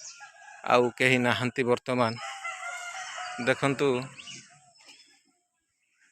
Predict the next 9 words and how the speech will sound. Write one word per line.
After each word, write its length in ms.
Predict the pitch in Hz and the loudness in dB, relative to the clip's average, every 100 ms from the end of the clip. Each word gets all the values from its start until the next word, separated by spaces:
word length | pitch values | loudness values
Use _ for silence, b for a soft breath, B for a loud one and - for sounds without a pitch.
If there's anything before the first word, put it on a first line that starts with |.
| _ 960 960 988 988 988 _ _ _ _ _ _ 1077 - 1077 - - - - _ _ _ - | _ _ -20 -20 -20 -20 _ _ _ _ _ _ -20 -16 -10 -8 -10 -14 -20 _ _ _ -4
ସିଏ 320 | - 131 131 135 | 2 6 10 10
ଆଜି 380 | 135 131 143 123 131 _ _ _ _ _ _ _ _ _ _ _ _ - | 10 8 4 2 -2 _ _ _ _ _ _ _ _ _ _ _ _ 0
ସାଧାରଣ 420 | - 127 143 151 151 | 4 8 10 10 8
ଏଇ 140 | 151 135 | 6 6
ଗାଁରେ 420 | 127 131 147 143 | 8 8 8 8
ରହିକି 420 | 135 135 135 139 123 - _ _ _ _ _ _ _ _ _ _ - | 10 8 8 4 4 0 _ _ _ _ _ _ _ _ _ _ -6
ସେ 100 | - 135 | 8 8
ଏତେ 200 | - 143 | 8 4
କାମ 200 | 143 | 6